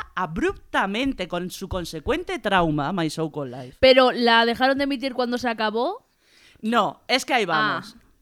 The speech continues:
Speaker 2: claro.
Speaker 1: Llegamos al año dos mil tres.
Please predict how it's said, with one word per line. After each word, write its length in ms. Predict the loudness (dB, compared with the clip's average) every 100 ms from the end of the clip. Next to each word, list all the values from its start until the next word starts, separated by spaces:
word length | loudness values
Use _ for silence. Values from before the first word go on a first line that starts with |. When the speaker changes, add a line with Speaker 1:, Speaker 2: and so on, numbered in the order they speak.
| -6
Speaker 2:
claro. 140 | 2
Speaker 1:
Llegamos 420 | 4 4 2 -4 -10 -2
al 220 | 0 2
año 200 | 0 0
dos 220 | -2 -2
mil 240 | 0 0 -2 -8 _ -8
tres. 580 | -4 -2 -4 -10 -20